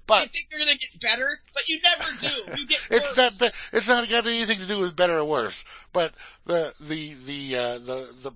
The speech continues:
Speaker 1: people that are running the, are, for office are running under the legalized pot
Speaker 2: Yeah,
Speaker 1: banner.
Speaker 2: see, Kate,
Speaker 1: The, the
Speaker 2: that's why they, they, that's why these Koch brothers or whatever, Koch brothers, that's why they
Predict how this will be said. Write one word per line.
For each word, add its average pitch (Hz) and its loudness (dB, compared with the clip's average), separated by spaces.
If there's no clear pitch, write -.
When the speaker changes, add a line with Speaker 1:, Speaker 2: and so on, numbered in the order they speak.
Speaker 1:
people 190 -6
that 147 -2
are 139 -4
running 123 -2
the, 117 -6
are, 131 -6
for 139 0
office 139 -2
are 127 -4
running 135 -2
under 143 -2
the 127 -6
legalized 151 2
pot 151 4
Speaker 2:
Yeah, 151 6
Speaker 1:
banner. 143 4
Speaker 2:
see, - -
Kate, 320 4
Speaker 1:
The, 311 -4
the 320 6
Speaker 2:
that's 285 -16
why 330 4
they, 330 -2
they, 339 -2
that's 330 0
why 330 -4
these 302 -4
Koch 320 -12
brothers 339 -2
or 330 -12
whatever, 330 -2
Koch 285 0
brothers, 339 -2
that's 302 0
why 330 -6
they 311 0